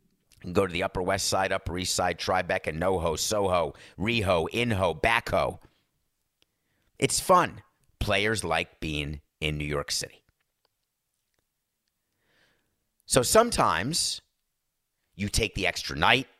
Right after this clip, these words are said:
when you can, when you can do something nice for your players, even though the rates in New York are always so expensive,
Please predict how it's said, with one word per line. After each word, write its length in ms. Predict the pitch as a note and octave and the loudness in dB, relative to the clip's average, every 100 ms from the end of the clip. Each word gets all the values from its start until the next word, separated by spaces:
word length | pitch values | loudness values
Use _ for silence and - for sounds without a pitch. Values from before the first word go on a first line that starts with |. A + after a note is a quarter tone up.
| _ _ _ _ _ _ _ _ _ _ _ _ | _ _ _ _ _ _ _ _ _ _ _ _
when 160 | F#2+ G#2+ | -2 0
you 100 | G2+ | -2
can, 420 | A2+ G#2 G#2+ A2+ | -2 0 0 -2
when 80 | F2+ | -6
you 60 | |
can 160 | D#2+ D#2 | -8 -8
do 140 | F#2 | -6
something 360 | G#2 G#2+ G2 F#2+ | -4 -4 -4 -4
nice 260 | F#2+ G#2 - | -2 -2 -4
for 100 | G2 | -4
your 120 | F#2+ | -4
players, 420 | - G2+ G#2+ F2 | -2 0 -2 -4
even 180 | F2 F#2 | -4 -2
though 120 | F#2 | -2
the 100 | E2 | -4
rates 440 | D2+ F2+ G2+ - | -4 -4 -2 -6
in 200 | - F2 | -4 -4
New 80 | F2 | -4
York 340 | E2+ F2 F#2 E2+ | -2 -2 -4 -2
are 80 | |
always 220 | E2 E2+ - | -2 -2 -2
so 200 | F2+ E2 | -4 -4
expensive, 520 | - E2+ E2+ G#2 | -4 -6 -4 -8